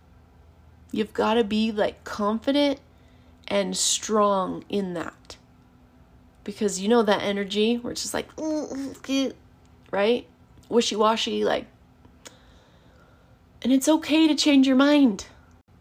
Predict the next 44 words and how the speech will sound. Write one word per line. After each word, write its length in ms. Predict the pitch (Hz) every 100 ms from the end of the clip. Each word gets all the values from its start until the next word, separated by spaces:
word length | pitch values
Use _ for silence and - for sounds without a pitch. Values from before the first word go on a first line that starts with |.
| _
It's 180 | - -
totally 800 | - 247 254 254 254 247 233 220
fine. 420 | 208 180 165 -
I 80 | 220
do 140 | 269
it 80 | 294
all 120 | 302
the 100 | 311
time. 460 | 320 330 330 254 196 - _ _ - _ _ _ _ _ -
And 160 | 262 262
so 180 | - 294
will 160 | 294
your 200 | 294 285
kids. 420 | 269 339 349 311 196
Like, 160 | 196
that's, 240 | 220 220 -
it's 220 | 240 -
fine 500 | - 254 294 247 226
to 80 | 226
change 280 | 254 254
your 80 | 247
mind. 460 | 247 339 349 - - - - - - - - -
And 100 | -
I 60 | 233
think 180 | 262
it's 160 | 254 -
fine 360 | - 233 247 240
to, 400 | - 247 220 - - - - -
for 140 | -
kids 340 | 233 262 254 -
to 120 | 226
learn 320 | 175 185 262
that. 200 | 190 - -
It's 100 | -
okay 260 | 233 233 247
to 60 | 214
change 240 | 233 208
your 80 | 170
mind. 340 | 185 180 - - - - - - _ _ _ - _
But 100 | 208
then 180 | 220 202
once 260 | 185 226
you 100 | 247
decide, 880 | 208 208 - - 311 262 196 202 254